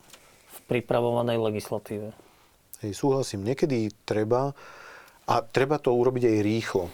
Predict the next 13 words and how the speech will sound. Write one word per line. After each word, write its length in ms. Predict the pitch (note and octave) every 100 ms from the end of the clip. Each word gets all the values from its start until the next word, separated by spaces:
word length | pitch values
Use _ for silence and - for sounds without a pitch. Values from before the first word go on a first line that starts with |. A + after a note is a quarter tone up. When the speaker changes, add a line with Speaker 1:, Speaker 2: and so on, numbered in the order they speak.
| -
Speaker 2:
lebo 100 | A2+ A2
žijeme 320 | A#2+ C3+ C3 A#2
veľmi 480 | A#2 A#2+ A#2 G#2+ -
rýchlu 400 | B2 B2+ - A2
dobu 400 | G2+ G#2+ D#3 D3+
a 40 |
niekedy 360 | C3 B2+ B2+ A2+
treba 240 | B2+ A#2+
konať 380 | A2 B2 A#2 A2
veľ-, 280 | A2+ A2 A2+ -
veľmi 280 | A#2 G#2+ A2
rýchlo 480 | G#2 A2 - C3 B2+
a 100 | A2+